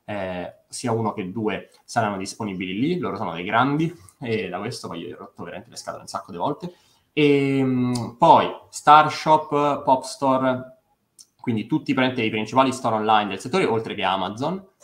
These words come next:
eh, goes without saying, e in fumetteria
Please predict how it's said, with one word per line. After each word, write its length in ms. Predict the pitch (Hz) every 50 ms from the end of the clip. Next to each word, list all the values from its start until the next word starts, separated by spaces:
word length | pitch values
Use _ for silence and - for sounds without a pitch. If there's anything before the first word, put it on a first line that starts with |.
| _ _ _ _
eh, 180 | 104 98 92 90
goes 220 | 92 92 92 -
without 260 | 101 90 90 92 -
saying, 680 | - - 107 95 95 110 139 165 180 196 208 208 - - _ _ _ _
e 100 | 185 185
in 240 | 175 - 147 127 117
fumetteria 880 | - - 127 123 120 117 117 127 113 110 104 104 120 160 180 139 -